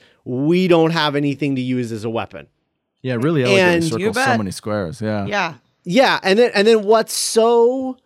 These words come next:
Speaker 1: interesting is that they found a way to combine all their problems. They solve all their problems in one thing.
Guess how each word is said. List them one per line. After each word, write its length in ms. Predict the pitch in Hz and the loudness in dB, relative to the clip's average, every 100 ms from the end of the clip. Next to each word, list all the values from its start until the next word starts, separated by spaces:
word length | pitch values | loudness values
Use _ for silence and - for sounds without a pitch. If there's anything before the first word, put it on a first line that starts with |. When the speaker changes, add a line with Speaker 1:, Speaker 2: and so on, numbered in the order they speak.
| _ _ _ | _ _ _
Speaker 1:
interesting 840 | 233 277 - 226 - 175 147 143 143 | 0 0 0 -6 -2 -2 -2 -4 -6
is 180 | 180 175 | -4 -2
that 220 | 175 165 196 | -2 -2 0
they 100 | 180 | 0
found 460 | - 190 196 196 | 0 -2 0 2
a 60 | 190 | 0
way 380 | 165 175 170 160 | 2 0 2 0
to 200 | - 175 | -4 -6
combine 560 | 175 151 151 156 156 | -4 -4 -2 -2 -2
all 240 | - 143 147 | -2 0 0
their 200 | 143 139 | 0 -4
problems. 760 | 147 135 139 123 117 107 104 - _ | -4 -2 -2 -4 -8 -8 -12 -18 _
They 120 | 180 | 0
solve 320 | 156 190 190 120 | 2 2 2 2
all 180 | 160 | 0
their 160 | 160 160 | 2 0
problems 480 | - 143 147 143 131 | 0 -2 0 -2 -4
in 160 | 127 | -6
one 500 | 117 117 120 110 107 - | -4 -4 -6 -8 -12 -18
thing. 380 | _ 151 104 | _ -2 -2